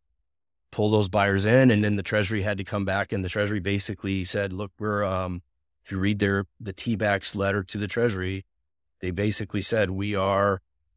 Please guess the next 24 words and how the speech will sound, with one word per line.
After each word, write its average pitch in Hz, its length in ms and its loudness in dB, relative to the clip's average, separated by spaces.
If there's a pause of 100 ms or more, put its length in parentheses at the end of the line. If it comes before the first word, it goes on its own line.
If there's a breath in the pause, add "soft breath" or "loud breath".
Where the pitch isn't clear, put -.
(520)
nervous 104 420 2
that 107 120 0
if 101 100 -4
we 98 120 -2
hit 101 160 -4
the 101 80 -2
market 98 260 2
with 95 140 -10
more 95 180 0
supply 98 520 -2
than 110 180 -4
this, 120 460 -2
that 90 320 -6 (380)
they're 98 360 -4
not 98 240 -4
gonna 92 160 -8
take 95 240 -6
it 90 80 -10
down." 85 400 -6
So 98 580 0
they 98 240 -2
held 104 220 2
it 107 80 -2
constant, 101 580 -2